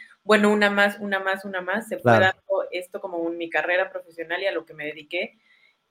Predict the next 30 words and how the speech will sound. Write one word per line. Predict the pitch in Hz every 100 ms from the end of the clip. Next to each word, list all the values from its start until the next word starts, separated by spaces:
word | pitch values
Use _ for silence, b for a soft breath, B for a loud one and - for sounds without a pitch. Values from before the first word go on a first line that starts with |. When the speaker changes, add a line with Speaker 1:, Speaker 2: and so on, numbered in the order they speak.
| _
Speaker 1:
Y | 185 185 175 175 175 170 170 160 _ _ _ _ _ _ _ -
yo | 190 202
creo | 220
que | 220
a | 214
partir | 190 180 208
de | 208
Invicta | 202 208 208
ya | 202
lo | 196 196
hice, | 202 -
ya | 202
l-, | 196 208 202 _
también | - 202 202 202
yo | 202
me | 202 185
di | 190
cuenta | 190 190 220 220
que | 180
era, | 190 185 - _ _ _ _ -
pues, | 185
ya | 202
mi, | 208
ya | 220 220 196 196
era | 220
mi | 214
profesión, | 208 160 147 196 165 160 -
¿no? | 185 196
Entonces | 175 170 185 196 180
ya | 185 180 180 180